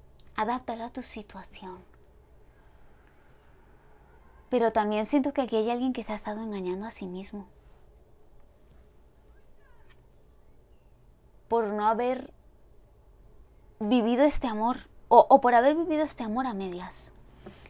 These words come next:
Incluso tú mismo también, Capricornio, en algunos momentos has podido vivir este amor a medias,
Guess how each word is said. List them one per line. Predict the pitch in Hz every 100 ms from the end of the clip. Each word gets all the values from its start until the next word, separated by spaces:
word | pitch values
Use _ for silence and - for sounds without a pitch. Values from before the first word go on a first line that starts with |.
| -
Incluso | 233 254 247 247
tú | 220 - 302
mismo | 302 285 269 233
también, | 202 208 226
Capricornio, | 226 214 202 208 214 233 247 - - -
en | 226
algunos | 220 220 226 247
momentos | 254 220 233 254
has | 233
podido | 233 233 254
vivir | 208 247
este | 262 -
amor | 208 208
a | 202
medias, | 196 190 185 -